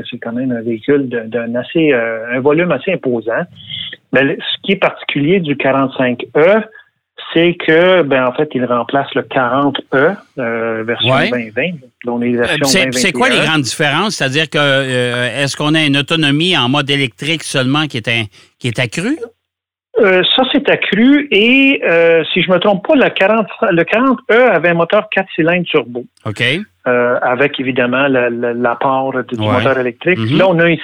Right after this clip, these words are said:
Speaker 1: six cylindres en ligne,
Speaker 2: OK.
Speaker 1: euh, turbo aussi, qui développe, euh, la beauté de trois cent quatre-vingt-neuf chevaux.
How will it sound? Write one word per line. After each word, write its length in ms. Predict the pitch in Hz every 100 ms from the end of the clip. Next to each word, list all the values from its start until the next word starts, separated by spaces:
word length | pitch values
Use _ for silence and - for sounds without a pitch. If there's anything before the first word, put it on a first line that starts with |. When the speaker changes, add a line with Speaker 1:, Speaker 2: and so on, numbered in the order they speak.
| -
Speaker 1:
six 120 | 254 -
cylindres 420 | 196 170 180 147
en 120 | 131
ligne, 500 | 123 135 185 208 208 160
Speaker 2:
OK. 160 | 120 117
Speaker 1:
euh, 240 | 180 131
turbo 380 | 123 - 147 147 175
aussi, 500 | 143 - 175 160 113 -
qui 80 |
développe, 520 | 139 139 131 151 170 -
euh, 400 | 143 135 127 127
la 180 | 123 127
beauté 320 | 123 131 127
de 100 | 156 135
trois 260 | - 151 -
cent 100 | 151
quatre-vingt-neuf 600 | 143 131 123 123 135 143 - -
chevaux. 400 | 147 123 131 254